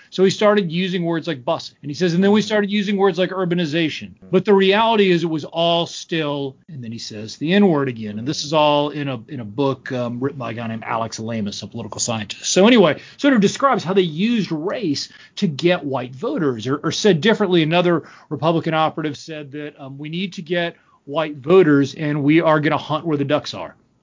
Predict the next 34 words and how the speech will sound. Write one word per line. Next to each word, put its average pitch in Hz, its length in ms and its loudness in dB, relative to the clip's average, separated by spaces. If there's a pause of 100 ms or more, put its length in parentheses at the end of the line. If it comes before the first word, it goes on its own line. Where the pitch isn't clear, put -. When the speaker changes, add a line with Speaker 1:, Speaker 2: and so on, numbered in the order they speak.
(100)
Speaker 1:
In 151 80 -4
other 160 100 0
words, 156 220 -2
we're 156 80 0
gonna 165 140 0
go 160 120 0
to 151 80 -2
the 139 80 -4
South 135 460 -4
to 143 100 -8
try 143 260 -2
to 135 60 -2
use 151 680 -2
race 139 580 0
as 143 140 -12
a 123 60 -12
wedge 131 760 -4 (240)
to 156 140 -6
get 143 340 -6
white 139 300 -2
voters 127 480 -8
and 139 100 -10
to 123 80 -10
take 143 400 -8
over 127 240 0
the 123 80 -6
American 117 380 -8
South. 254 400 2 (200)
And 208 120 4
they 233 60 6
did 247 260 2
very, 196 180 8
very 180 180 2
successfully. - 640 -12